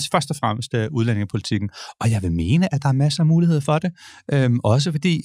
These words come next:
øhm, jeg synes, man kan rette den samme kritik, øh, mod Nye Borgerlige. Øh, selvfølgelig har de en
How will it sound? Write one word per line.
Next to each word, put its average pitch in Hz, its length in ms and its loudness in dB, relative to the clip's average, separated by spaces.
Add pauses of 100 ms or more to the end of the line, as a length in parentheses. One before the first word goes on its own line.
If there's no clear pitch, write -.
øhm, 113 400 0 (140)
jeg 120 100 0
synes, 143 200 0
man 139 100 0
kan 131 100 2
rette 123 160 0
den 135 80 0
samme 123 400 2
kritik, 165 320 -4 (180)
øh, 135 60 -2
mod 147 160 0
Nye 151 140 2
Borgerlige. 175 440 -4 (420)
Øh, 143 80 2
selvfølgelig 170 360 0
har 147 140 2
de 139 60 0
en 117 100 2